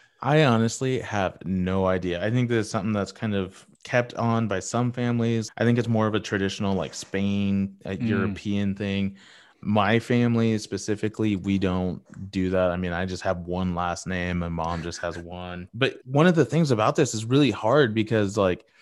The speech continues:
Speaker 1: on Epic, what you're gonna see is the names don't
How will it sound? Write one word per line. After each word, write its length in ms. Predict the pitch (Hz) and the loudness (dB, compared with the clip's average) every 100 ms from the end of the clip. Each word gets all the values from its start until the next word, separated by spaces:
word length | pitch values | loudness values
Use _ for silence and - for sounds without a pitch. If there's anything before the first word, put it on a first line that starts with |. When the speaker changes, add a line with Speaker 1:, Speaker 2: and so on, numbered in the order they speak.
| - - _ _ _ | -20 -20 _ _ _
Speaker 1:
on 220 | 120 117 - | 2 2 2
Epic, 340 | 123 120 101 | 0 0 0
what 120 | 107 87 | 0 0
you're 120 | 110 | 0
gonna 220 | 110 98 | 2 0
see 460 | - - 117 101 98 | -2 -4 -2 2 0
is 180 | 98 - | -2 -4
the 140 | 107 | 0
names 440 | 110 95 98 113 110 | 2 2 2 2 2
don't 180 | 113 | 0